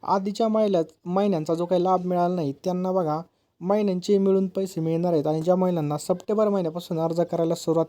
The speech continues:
केली त्यांना सप्टेंबरपासून अनुक्रमे पैसे मिळणार आहेत.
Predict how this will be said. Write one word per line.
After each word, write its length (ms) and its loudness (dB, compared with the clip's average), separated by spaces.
केली 240 -4
त्यांना 220 -2
सप्टेंबरपासून 960 -2
अनुक्रमे 560 2
पैसे 460 0
मिळणार 380 0
आहेत. 240 -4